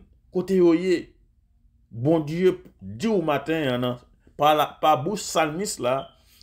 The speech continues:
ke la pwoteje, la pran sla ansanm avèk ou, e lènmi pa ka mete pye sou kou.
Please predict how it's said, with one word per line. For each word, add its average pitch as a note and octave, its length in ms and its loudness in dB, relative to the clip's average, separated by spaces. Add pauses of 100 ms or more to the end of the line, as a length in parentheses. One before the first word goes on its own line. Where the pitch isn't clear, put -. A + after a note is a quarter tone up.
(140)
ke D3 140 0
la C#3 220 2
pwoteje, F#3 520 0
la E3+ 120 2
pran E3+ 160 -8
sla G#3+ 400 -2
ansanm E3+ 260 -6
avèk F3 380 -4
ou, D3 240 -8 (1300)
e D#3 160 6
lènmi E3+ 800 2 (420)
pa D3+ 160 -4
ka D#3 240 0 (240)
mete C#3+ 320 -2
pye C3 180 -4
sou B2+ 160 -10
kou. C3 360 -10